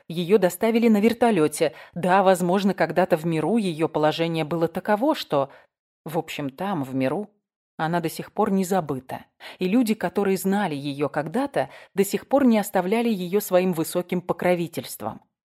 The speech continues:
Этого было абсолютно достаточно для настоятельницы,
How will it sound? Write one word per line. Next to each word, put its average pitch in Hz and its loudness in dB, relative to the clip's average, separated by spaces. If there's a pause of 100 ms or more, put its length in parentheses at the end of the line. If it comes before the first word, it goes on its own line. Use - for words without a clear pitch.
(200)
Этого 165 0
было 160 2
абсолютно 170 -2
достаточно 170 0 (240)
для 160 -2
настоятельницы, 156 -2